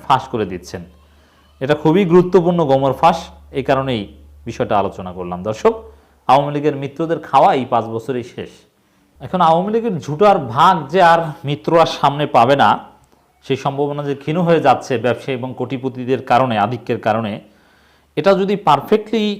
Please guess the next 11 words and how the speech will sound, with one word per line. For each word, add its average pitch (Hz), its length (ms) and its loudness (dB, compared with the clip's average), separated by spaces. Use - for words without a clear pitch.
আওয়ামী 147 240 -2
লীগের 165 240 -2
মিত্ররা 147 320 0
উপলব্ধি 156 500 -4
করে 143 140 2
থাকতে 139 240 -4
পারেন, 113 280 2
তাহলে 160 280 4
তারা 147 160 4
চেষ্টা 170 320 -4
করবেন 160 240 -2